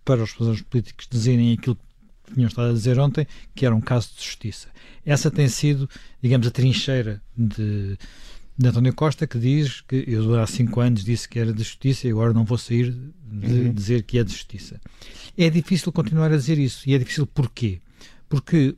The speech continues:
Speaker 1: o que se sabe hoje que está na acusação são factos,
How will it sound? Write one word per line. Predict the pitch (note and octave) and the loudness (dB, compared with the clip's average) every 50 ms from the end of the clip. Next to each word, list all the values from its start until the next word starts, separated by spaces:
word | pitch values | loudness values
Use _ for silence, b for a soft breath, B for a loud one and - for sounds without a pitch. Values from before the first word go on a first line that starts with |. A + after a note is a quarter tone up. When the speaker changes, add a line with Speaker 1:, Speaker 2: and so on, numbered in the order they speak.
| - - | -2 -4
Speaker 1:
o | D3 C3 | -4 -4
que | - - | -4 -6
se | - - | -10 -6
sabe | - D3+ D3+ C#3 B2+ B2 A#2 A#2 | 0 0 2 2 2 2 2 2
hoje | A2 G2+ - | 2 0 -2
que | - | -6
está | - - C3 B2 | -6 0 0 2
na | A2+ G#2 | 2 0
acusação | G2+ - - B2 A2 - - A#2 G2+ G2+ A2 - - B B B B B B B B B | -2 -4 -4 -4 -4 -2 -2 -2 -2 -2 -2 -4 -6 B B B B B B B B B
são | - B3 - E3+ D3+ C3+ A#2+ A2+ G#2 - - | -8 -2 2 4 4 4 4 2 0 -2 -8
factos, | - - - - - C3 C3+ - - - - - - - - - | -8 -4 -2 0 0 0 0 -2 -2 -2 2 2 2 2 2 -2